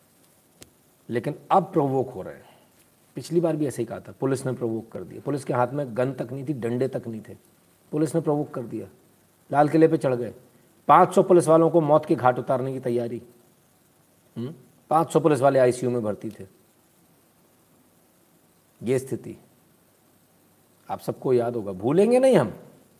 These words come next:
भूलेंगे नहीं। हम्म? आलम ये हो गया है कि अब आदमी इतनी इज्जत करता है कि आदमी दुकान पर नहीं चढ़ता इनकी,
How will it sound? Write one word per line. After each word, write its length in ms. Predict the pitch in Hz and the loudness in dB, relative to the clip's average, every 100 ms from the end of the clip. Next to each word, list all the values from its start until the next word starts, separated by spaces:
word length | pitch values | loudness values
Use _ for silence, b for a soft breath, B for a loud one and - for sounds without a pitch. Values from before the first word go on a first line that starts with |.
| _ _ _ _ _ - | _ _ _ _ _ -6
भूलेंगे 360 | 110 143 165 165 | 0 2 2 -2
नहीं। 200 | 113 82 _ _ _ _ _ _ _ - | -6 -16 _ _ _ _ _ _ _ -16
हम्म? 180 | 123 196 _ _ _ _ - | -14 -16 _ _ _ _ -4
आलम 260 | 113 143 151 | 0 0 4
ये 100 | 160 | 4
हो 140 | 143 | 4
गया 200 | 127 143 | 2 2
है 80 | 180 | 0
कि 120 | 170 | 0
अब 120 | 151 | 0
आदमी 380 | 139 135 147 156 | 2 0 0 -2
इतनी 240 | 135 160 160 | -2 0 0
इज्जत 300 | 127 156 - | 0 -4 -2
करता 320 | 131 - 135 | -4 0 -2
है 120 | 170 | 0
कि 80 | 165 | 2
आदमी 240 | 143 160 | 2 0
दुकान 320 | 147 139 147 | -2 -2 -2
पर 120 | 143 143 | 2 0
नहीं 140 | 135 | 2
चढ़ता 260 | 139 139 190 | -2 0 0
इनकी, 340 | 160 107 | 0 -4